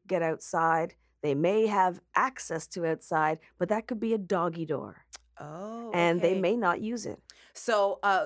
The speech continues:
Speaker 2: so cage free is better than free
Speaker 1: Than
Speaker 2: run or
Speaker 1: No,
Speaker 2: free
Speaker 1: no,
Speaker 2: r-
Speaker 1: cage free is better than caged. That's
Speaker 2: Okay.
Speaker 1: all I can say for that.
Speaker 2: Okay.
Speaker 1: Um, the very, very best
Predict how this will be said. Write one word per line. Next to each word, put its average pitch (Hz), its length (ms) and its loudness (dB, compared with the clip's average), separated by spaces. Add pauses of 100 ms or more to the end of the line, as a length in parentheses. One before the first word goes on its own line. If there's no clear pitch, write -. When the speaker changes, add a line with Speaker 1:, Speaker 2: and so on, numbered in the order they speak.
Speaker 2:
so 208 200 -4
cage 233 440 -6
free 208 300 -4
is 170 220 -6
better 180 380 0
than 160 460 -2 (460)
free 208 260 4
Speaker 1:
Than 180 300 4
Speaker 2:
run 175 360 0
or 196 160 -2
Speaker 1:
No, 294 180 8
Speaker 2:
free 320 80 6
Speaker 1:
no, 269 140 6
Speaker 2:
r- 262 60 4
Speaker 1:
cage 285 440 0
free 269 460 0
is 202 240 2
better 214 400 4
than 196 280 2
caged. 123 520 -6 (160)
That's 165 140 -2
Speaker 2:
Okay. 185 220 2
Speaker 1:
all 220 180 6
I 175 80 2
can 170 180 -6
say 160 200 -2
for 156 160 -8
that. 143 360 2
Speaker 2:
Okay. 127 340 -6 (100)
Speaker 1:
Um, 170 420 4
the 202 160 4
very, 254 400 2
very 180 340 2
best 208 720 -2